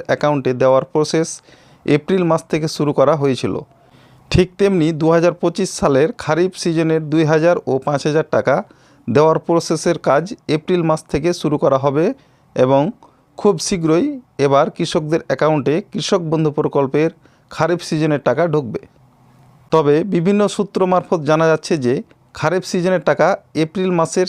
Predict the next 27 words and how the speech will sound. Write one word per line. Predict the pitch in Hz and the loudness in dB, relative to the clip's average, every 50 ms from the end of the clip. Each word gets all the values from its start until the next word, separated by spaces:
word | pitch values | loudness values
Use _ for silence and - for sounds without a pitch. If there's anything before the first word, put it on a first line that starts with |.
| - - | -2 -2
শেষ | - 180 175 - - | -2 -2 -2 -2 -2
সপ্তাহ | 185 170 170 - - 170 165 160 - | -2 -2 0 0 0 0 0 0 -2
থেকে | 170 151 160 160 | -4 -4 -4 -4
শুরু | - - 170 165 160 | -2 -2 -2 -2 0
করে | - 147 117 135 165 220 - _ _ _ _ _ _ _ - | 0 0 0 0 0 -2 -6 _ _ _ _ _ _ _ -2
মে | 117 131 151 180 190 | 0 2 2 2 2
মাসের | 185 170 170 170 - 185 180 180 - | 2 0 0 0 0 -2 -2 -2 -2
শেষ | - 160 160 - - | -4 -4 -4 -2 0
সপ্তাহের | 175 165 - _ - 170 156 151 165 170 180 208 247 - _ _ _ _ - | -2 -2 -2 _ -2 -2 0 2 2 0 0 -2 -4 -10 _ _ _ _ -2
আগে | 139 147 147 135 127 165 233 - _ _ _ _ _ _ | -2 0 2 2 0 0 -2 -6 _ _ _ _ _ _
কৃষকদের | - 156 - - 202 180 170 185 180 - | -8 -2 0 0 0 0 0 -2 -2 0
অ্যাকাউন্টে | - 131 143 - 156 147 147 143 160 143 127 | -2 -2 0 0 0 0 0 0 0 2 4
দেওয়া | 135 143 165 190 - | 4 4 4 2 0
শুরু | - 156 147 139 | -2 -2 -4 -2
করবে। | - 120 107 73 - - - _ _ _ _ _ _ _ _ _ - - - - - 117 113 | -2 -2 -4 -4 -6 -12 -14 _ _ _ _ _ _ _ _ _ -20 -20 -20 -6 -2 2 2
নবান্নের | 135 151 165 180 185 180 185 190 196 185 180 170 165 | 2 4 4 2 2 2 2 0 0 0 0 0 -2
নির্দেশ | 165 160 156 175 160 - - - | -2 0 0 -2 -2 -2 -2 -2
পেলেই | 180 175 160 151 170 190 - - | 0 0 2 0 0 -2 0 0
টাকা | 156 - - 151 | 0 2 2 2
দেওয়ার | 143 151 143 143 151 147 - - 139 | 2 4 4 4 4 2 0 -2 -2
অফিসিয়ালি | 147 - 185 165 - 175 160 160 151 | -2 0 -2 -2 0 0 0 0 0
কাজগুলো | - 147 127 127 127 123 131 131 131 147 233 254 _ _ _ _ _ _ - | 0 2 2 2 0 0 0 0 2 0 0 -2 _ _ _ _ _ _ -6
শুরু | - - 165 160 151 | -4 -2 0 0 2
করা | 156 139 - 120 | 2 2 2 0
হবে। | 113 110 76 76 - _ _ _ _ _ _ _ _ _ _ _ _ - | 0 -4 -6 -8 -10 _ _ _ _ _ _ _ _ _ _ _ _ -2
এখনও | 120 123 - - 196 208 208 190 - | -2 0 0 0 0 0 0 0 0
পর্যন্ত | 190 175 185 190 180 160 | 0 0 0 0 0 0